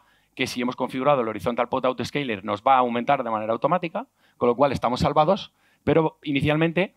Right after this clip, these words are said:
vamos a trabajar con una réplica bien, dos rotas, y probablemente te-, con un sist-, si tenemos configurado el autoescalado nos salvemos, ¿vale?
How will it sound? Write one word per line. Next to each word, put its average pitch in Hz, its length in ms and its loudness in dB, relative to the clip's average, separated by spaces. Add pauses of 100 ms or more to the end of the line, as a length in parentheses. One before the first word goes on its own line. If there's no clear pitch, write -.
vamos 127 200 2
a 135 60 -2
trabajar 135 320 0
con 107 120 -10
una 113 100 -2
réplica 131 340 -2
bien, 175 340 -4 (100)
dos 113 180 0
rotas, 165 500 0 (240)
y 143 140 0
probablemente 151 600 0 (180)
te-, 123 240 -4
con 120 80 -4
un 120 80 -2
sist-, 123 200 -10
si 120 140 -8
tenemos 120 300 -6
configurado 127 460 0
el 123 80 0
autoescalado 123 560 0
nos 131 140 -4
salvemos, 95 440 -4
¿vale? 117 220 -8